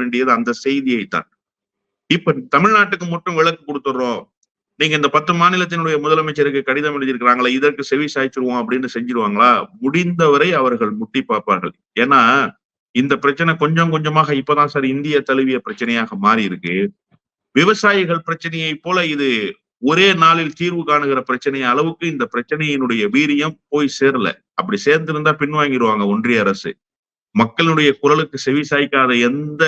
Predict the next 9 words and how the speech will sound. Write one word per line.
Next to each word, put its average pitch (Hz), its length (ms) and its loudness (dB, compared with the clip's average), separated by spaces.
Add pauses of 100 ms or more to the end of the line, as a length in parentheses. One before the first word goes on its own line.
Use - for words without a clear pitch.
(400)
ஆட்சியும் 160 460 -4 (520)
இந்த 120 200 0
உலகத்தில் 135 420 0
நிலை 131 240 2
பெற்றதா 123 280 0 (100)
சரித்திரமே 135 520 0
கிடையாது. 90 320 -2 (920)
ஆனா 143 160 6 (680)
இதனுடைய 151 540 2